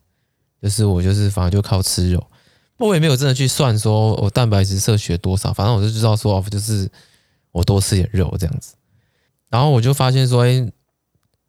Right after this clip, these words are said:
这个营养嘛，蛋白质对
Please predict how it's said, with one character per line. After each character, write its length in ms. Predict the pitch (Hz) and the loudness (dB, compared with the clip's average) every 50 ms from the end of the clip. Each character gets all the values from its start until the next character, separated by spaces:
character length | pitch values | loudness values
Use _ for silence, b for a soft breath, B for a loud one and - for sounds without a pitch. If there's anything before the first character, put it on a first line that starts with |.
| _ _ _ | _ _ _
这 140 | - - 139 | -6 -4 -2
个 420 | 131 123 120 110 107 104 101 98 - | 0 2 2 4 4 2 2 2 2
营 200 | - 107 107 117 127 | 2 2 2 2 2
养 180 | 131 110 92 | 2 0 0
嘛， 180 | 87 - - - - _ _ _ _ _ _ _ | -4 -8 -10 -14 -16 _ _ _ _ _ _ _
蛋 180 | - 131 123 | -2 0 0
白 160 | 113 104 98 95 | 2 2 0 0
质 120 | 92 98 | 0 0
对 340 | 107 117 117 110 104 98 | 0 2 2 2 2 0